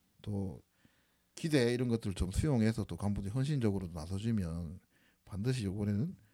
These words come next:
예, 조직도 확대되는 만큼 또 확대되는데 간부 숫자는 좋고 간부의 질은 안 높아지면 사실 또 조직이 시끄럽지 않습니까? 그죠?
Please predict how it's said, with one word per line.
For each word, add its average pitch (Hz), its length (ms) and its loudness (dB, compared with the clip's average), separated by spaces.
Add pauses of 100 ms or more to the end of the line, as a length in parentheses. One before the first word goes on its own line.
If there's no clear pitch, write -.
(480)
예, - 40 -14 (200)
조직도 151 380 4
확대되는 147 440 6
만큼 113 240 4
또 135 80 -2
확대되는데 143 680 6 (360)
간부 151 260 4
숫자는 156 420 6
좋고 113 180 2
간부의 117 420 4 (240)
질은 143 320 4
안 104 140 2
높아지면 98 800 2
사실 104 300 -6
또 - 80 -8
조직이 117 340 0 (840)
시끄럽지 185 560 2
않습니까? 95 380 2
그죠? 92 140 -2